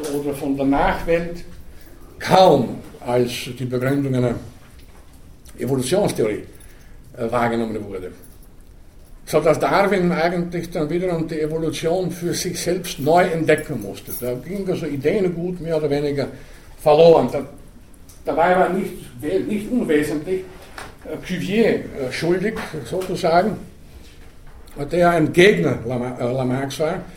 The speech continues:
und mit seiner Katastrophentheorie, wonach die Lebewesen also mehrmals, äh,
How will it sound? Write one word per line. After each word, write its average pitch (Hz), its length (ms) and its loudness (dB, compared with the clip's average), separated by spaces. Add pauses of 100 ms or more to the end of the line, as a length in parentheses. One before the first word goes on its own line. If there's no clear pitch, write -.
(420)
und 156 180 0
mit 151 120 2
seiner 160 360 0 (500)
Katastrophentheorie, 190 1000 2 (560)
wonach 170 440 2
die - 100 -8
Lebewesen 170 680 0
also 147 220 0
mehrmals, 147 680 4 (520)
äh, 135 320 4